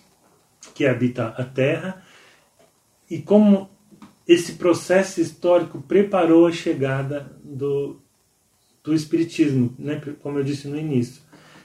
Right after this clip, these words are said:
E é muito bonito. Aí eu fiquei pensando, puxa vida, é muita coisa pra se colocar numa música, e, e uma música inicialmente pra criança, né? Não dá pra eu ficar também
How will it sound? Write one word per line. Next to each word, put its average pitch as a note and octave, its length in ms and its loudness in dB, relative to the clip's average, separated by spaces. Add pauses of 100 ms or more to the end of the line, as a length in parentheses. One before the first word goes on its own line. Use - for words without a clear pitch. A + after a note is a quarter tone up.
(100)
E E3 100 0
é G3 60 4
muito F#3+ 420 2
bonito. C3 540 -2 (640)
Aí G3+ 160 2
eu A#3 80 -4
fiquei - 200 -6
pensando, F3 400 -6
puxa F3 280 -8
vida, D3+ 240 -4
é D3+ 40 -2
muita G3+ 220 -4
coisa D3 520 2
pra C3 120 -8
se - 100 -14
colocar C3+ 400 -4
numa C#3+ 220 -4
música, D3+ 360 -6
e, E3 320 0
e D#3+ 40 -12
uma E3 160 -4
música F3 480 -4
inicialmente D#3 640 -8
pra - 180 -16
criança, D3+ 600 -2
né? D#3+ 100 -8
Não D#3 120 -10
dá F3 120 -2
pra F3 160 -4
eu D#3 280 0 (440)
ficar D3 280 -8
também C#3 640 -2